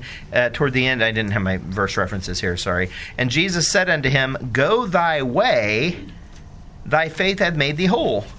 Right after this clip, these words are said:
And immediately he received a sight and followed Jesus in the way." And there's kind of an interesting pattern in Scripture where Jesus heals people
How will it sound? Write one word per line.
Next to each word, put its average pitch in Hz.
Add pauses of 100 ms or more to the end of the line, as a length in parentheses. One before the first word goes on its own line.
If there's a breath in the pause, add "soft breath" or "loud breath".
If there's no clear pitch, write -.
(560 loud breath)
And 143
immediately 175
he 151
received 185
a 185
sight 180
and 190
followed 208
Jesus 120
in 123
the 110
way." 95 (840 loud breath)
And 156
there's 190
kind 208
of 156
an 139
interesting 151
pattern 123
in 104
Scripture 110
where 101
Jesus 120 (260 loud breath)
heals 170
people 107